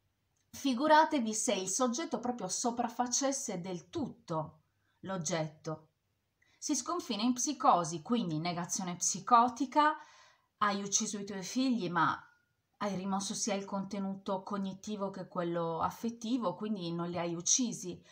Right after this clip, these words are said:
però li hai uccisi. Ma stai dicendo il vero, a tuo avviso, quando dici che non li hai uccisi?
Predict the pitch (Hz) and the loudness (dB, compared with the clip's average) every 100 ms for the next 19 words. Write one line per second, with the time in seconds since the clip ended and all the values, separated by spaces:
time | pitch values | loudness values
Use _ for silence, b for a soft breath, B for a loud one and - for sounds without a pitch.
0 | b b 202 214 202 180 175 180 - - | b b 4 4 4 0 0 -2 2 4
1 | 269 226 196 190 190 b b _ _ _ | 4 0 -6 -14 -16 b b _ _ _
2 | _ 233 220 - 220 208 208 - 247 214 | _ 2 2 2 0 0 2 4 4 2
3 | 190 208 285 208 170 - 165 185 180 170 | 0 2 4 4 2 0 -6 -4 -4 -4
4 | 175 156 170 165 170 165 160 151 170 160 | -4 -4 -4 -4 -4 -4 -6 -8 -8 -4
5 | 160 165 165 160 160 156 151 - 139 - | -4 -4 -6 -6 -6 -6 -6 -4 -6 -8
6 | 151 | -12